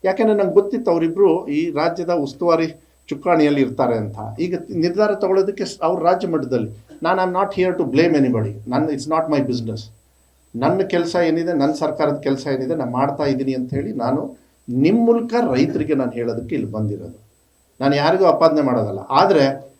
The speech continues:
ಸರ್ಕಾರಗಳು ಹಿಂದೆ ತಪ್ಪು ಮಾಡಿದಾಗ ನಾವು ಹೇಳಲೇಬೇಕಲ್ಲ. ಭೂಗಳ್ರು ಅಂತ ಹೇಳಿ ಬಿರುದು ಕೊಟ್ಟವ್ರು ಯಾರು?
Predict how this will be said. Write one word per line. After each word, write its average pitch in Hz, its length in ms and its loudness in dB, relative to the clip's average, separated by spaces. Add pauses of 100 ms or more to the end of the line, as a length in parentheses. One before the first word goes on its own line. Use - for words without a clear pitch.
(100)
ಸರ್ಕಾರಗಳು 233 540 4
ಹಿಂದೆ 220 260 6
ತಪ್ಪು 208 300 0
ಮಾಡಿದಾಗ 147 300 2
ನಾವು 196 160 0
ಹೇಳಲೇಬೇಕಲ್ಲ. 214 800 2 (2250)
ಭೂಗಳ್ರು 220 520 8
ಅಂತ 220 120 4
ಹೇಳಿ 196 280 8
ಬಿರುದು 190 220 4
ಕೊಟ್ಟವ್ರು 175 360 6
ಯಾರು? 143 420 0